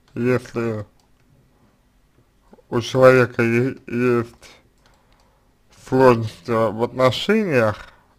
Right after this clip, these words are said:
да, ну, то есть она с кем-то рассталась, ну, из-за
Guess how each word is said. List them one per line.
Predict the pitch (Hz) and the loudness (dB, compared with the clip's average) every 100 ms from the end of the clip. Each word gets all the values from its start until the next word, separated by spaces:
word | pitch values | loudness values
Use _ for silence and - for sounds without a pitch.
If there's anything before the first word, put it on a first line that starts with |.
| - | -12
да, | 139 160 175 - _ _ _ _ _ _ _ _ _ _ _ _ - | -8 -6 -8 -12 _ _ _ _ _ _ _ _ _ _ _ _ -10
ну, | 120 117 | -8 -6
то | 113 | -6
есть | 107 - | -6 -6
она | 113 110 104 | -4 -4 -6
с | 104 _ _ - | -12 _ _ -10
кем-то | 113 110 | -8 -2
рассталась, | 113 110 - 117 113 110 - _ _ _ _ _ _ _ _ _ _ _ _ _ _ _ _ _ _ _ _ _ _ _ _ _ _ _ _ _ _ _ - | -2 -2 -6 -4 -4 -6 -10 _ _ _ _ _ _ _ _ _ _ _ _ _ _ _ _ _ _ _ _ _ _ _ _ _ _ _ _ _ _ _ -8
ну, | 139 120 113 - _ _ - - - | 0 2 0 -4 _ _ -20 -20 -6
из-за | 160 147 135 131 143 120 107 98 | 0 2 0 6 10 10 8 2